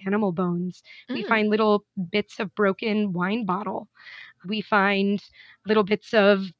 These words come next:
Speaker 1: plants and crab claw and pottery. And so it doesn't look like anything too exciting until you bring it back to the lab and make sense of it. And all the oysters, that, that cellar was just chock full of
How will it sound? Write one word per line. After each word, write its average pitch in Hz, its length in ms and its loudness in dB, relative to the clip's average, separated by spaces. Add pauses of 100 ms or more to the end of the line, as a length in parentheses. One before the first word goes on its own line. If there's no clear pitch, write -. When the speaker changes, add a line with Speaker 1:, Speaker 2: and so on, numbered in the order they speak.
Speaker 1:
plants 196 600 -4
and 185 160 -6
crab 190 420 -2
claw 185 540 2
and 185 200 -4
pottery. 196 680 -2 (340)
And 196 140 -4
so 220 140 0
it 208 80 2
doesn't 277 320 0
look 226 240 -2
like 269 200 0
anything 214 400 -2
too - 180 -6
exciting 247 560 -2
until 208 220 -2
you 208 140 -2
bring 208 180 0
it 196 120 -6
back 185 180 -4
to - 100 -18
the 202 100 2
lab 185 360 0 (580)
and 196 80 0
make 185 180 0
sense 196 300 -6
of 185 100 -8
it. - 160 -10 (460)
And 208 180 -2
all 220 240 8
the 214 180 -4
oysters, 185 560 -4
that, 208 260 2 (380)
that 226 160 2
cellar 233 400 6
was 196 160 2
just - 280 0
chock - 460 2
full 196 540 2
of 185 180 0